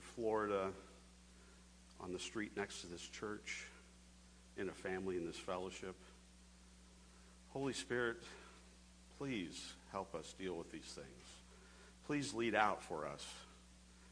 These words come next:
Please guide us as we share these words tonight. Lord, only through your love do we have an opportunity to love and worship your Son. We thank you for his sacrifice on the cross.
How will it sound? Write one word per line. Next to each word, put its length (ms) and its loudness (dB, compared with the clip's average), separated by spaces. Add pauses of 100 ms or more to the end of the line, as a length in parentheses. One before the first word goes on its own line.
(120)
Please 180 0
guide 260 12
us 160 2
as 120 -2
we 100 0
share 200 2
these 200 2
words 320 2
tonight. 180 -8 (1160)
Lord, 260 8
only 320 10
through 220 4
your 200 6
love 460 8 (2000)
do 80 -4
we 120 -2
have 260 2
an 80 4
opportunity 760 2 (140)
to 80 -4
love 260 0
and 140 -4
worship 340 -6
your 100 -10
Son. 220 -6 (1000)
We 80 -4
thank 300 2
you 80 0
for 140 -2
his 80 0
sacrifice 640 2
on 100 -4
the 60 -10
cross. 440 4